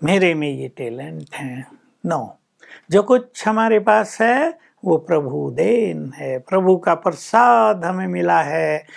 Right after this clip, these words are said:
हमें उसको enjoy करना है। तो जितने आप महान बने, जितना आपका नाम हो, जितने आप शिखर की ओर चलें,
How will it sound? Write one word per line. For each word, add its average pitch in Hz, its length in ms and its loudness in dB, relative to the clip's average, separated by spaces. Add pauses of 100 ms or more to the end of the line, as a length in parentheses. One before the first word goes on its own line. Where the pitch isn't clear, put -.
(140)
हमें 175 240 -2
उसको 156 360 -4
enjoy 139 800 0
करना 131 440 -10
है। 120 380 -10 (1500)
तो 127 240 -4
जितने 151 480 -6
आप 117 200 -8
महान 165 520 -8
बने, 120 380 -12 (640)
जितना 233 340 0
आपका 214 340 -2
नाम 185 680 -2
हो, 123 320 -12 (420)
जितने 196 280 0
आप 196 200 2
शिखर 202 380 0
की 208 260 2
ओर 226 480 6
चलें, 143 420 -2